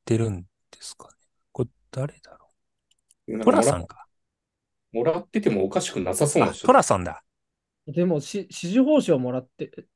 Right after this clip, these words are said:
Speaker 3: しず-、
Speaker 1: あの、山田洋次ミュージアムに国民栄誉賞のなんか、あの、プレートみたいのがあっ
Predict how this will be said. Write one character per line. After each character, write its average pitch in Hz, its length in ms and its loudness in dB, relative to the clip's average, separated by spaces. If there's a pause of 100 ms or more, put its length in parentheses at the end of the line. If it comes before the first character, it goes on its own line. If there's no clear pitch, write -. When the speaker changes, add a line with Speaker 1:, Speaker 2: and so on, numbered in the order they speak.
Speaker 3:
し 190 200 -12
ず-、 190 220 -14 (640)
Speaker 1:
あ 123 120 2
の、 120 120 0
山 139 260 4
田 202 120 6
洋 196 220 6
次 185 380 2 (580)
ミ 160 120 4
ュ 170 60 6
ー - 20 0
ジ 123 120 0
ア 107 80 6
ム 98 120 0
に 90 120 -8
国 - 300 -6
民 135 240 -2 (100)
栄 131 40 0
誉 135 100 0
賞 92 220 -6
の 85 120 -10
な 87 120 -8
ん 85 40 -12
か、 - 380 -14 (880)
あ 104 180 -6
の、 90 400 -10 (420)
プ 117 120 -6
レ 117 120 4
ー - 20 -2
ト 113 120 2
み 113 120 2
た 98 80 0
い - 20 0
の 87 80 -8
が 87 80 -10
あ 85 60 -10
っ - 40 -16